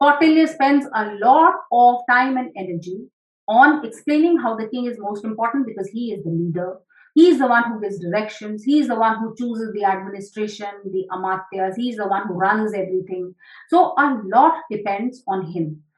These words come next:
There are other, uh, rishis and intellectuals, you know, for example, Bharadwaj or Vishlaksh, who have different views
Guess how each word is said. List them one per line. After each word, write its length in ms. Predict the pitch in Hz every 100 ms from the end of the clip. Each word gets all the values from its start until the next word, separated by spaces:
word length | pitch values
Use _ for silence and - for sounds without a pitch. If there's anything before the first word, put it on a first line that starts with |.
| _
There 180 | 220 269
are 300 | 302 311 311 -
other, 440 | 277 381 403 381 - _ -
uh, 460 | 208 202 190 185 180 - - -
rishis 460 | 226 - 277 269
and 400 | 240 214 214 -
intellectuals, 480 | 196 190 202 226 214
you 80 | 208
know, 120 | 196
for 120 | - 208
example, 680 | 196 190 170 370 170 175 170
Bharadwaj 680 | 180 185 175 170 170 165 160 _ _ _ _ _
or 220 | 202 196
Vishlaksh, 580 | 190 185 185 175 175 - - _
who 100 | 220
have 200 | 233 247
different 340 | 226 - 285 240
views 460 | 220 170 160 -